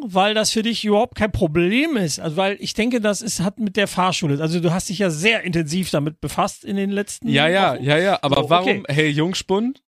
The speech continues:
Speaker 2: Warum wirft er seine Tasse weg? Warum hatte ich einen Schnurrbart?
Speaker 1: Warum ha-, ja, und warum warst du
Speaker 2: Wieso
Speaker 1: deswegen
Speaker 2: war das,
Speaker 1: undercover?
Speaker 2: wieso war das Polizeipräsidium direkt daneben?
Speaker 1: Ja.
Speaker 2: Wieso waren Joko und Klaas da?
Speaker 1: Ja, vor allem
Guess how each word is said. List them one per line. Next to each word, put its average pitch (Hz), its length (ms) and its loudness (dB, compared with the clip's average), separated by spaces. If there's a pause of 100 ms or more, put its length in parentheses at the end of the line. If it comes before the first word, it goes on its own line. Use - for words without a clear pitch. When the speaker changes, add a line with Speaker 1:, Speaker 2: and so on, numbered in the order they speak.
(280)
Speaker 2:
Warum 160 240 2
wirft 180 200 0
er 180 80 2
seine 151 240 0
Tasse 214 360 -2
weg? 220 300 -4 (100)
Warum 147 240 0
hatte 156 140 2
ich - 100 -8
einen 143 80 -2
Schnurrbart? 202 720 0
Speaker 1:
Warum 196 260 2
ha-, 220 220 0
ja, 175 240 0
und 175 160 -2
warum 185 300 -2
warst 180 240 0
du 185 60 -4
Speaker 2:
Wieso 190 220 4
Speaker 1:
deswegen 190 60 2
Speaker 2:
war 202 100 4
das, 226 160 0
Speaker 1:
undercover? 185 560 0
Speaker 2:
wieso 170 400 -2
war 202 80 4
das 202 180 -2
Polizeipräsidium 180 1120 -2
direkt 240 680 2
daneben? 202 480 0 (320)
Speaker 1:
Ja. 160 340 -2 (200)
Speaker 2:
Wieso 190 680 2
waren 180 240 4
Joko 196 440 4
und 170 140 -6
Klaas 208 460 0
da? 131 380 2 (640)
Speaker 1:
Ja, 139 600 0
vor 147 240 -2
allem 214 420 0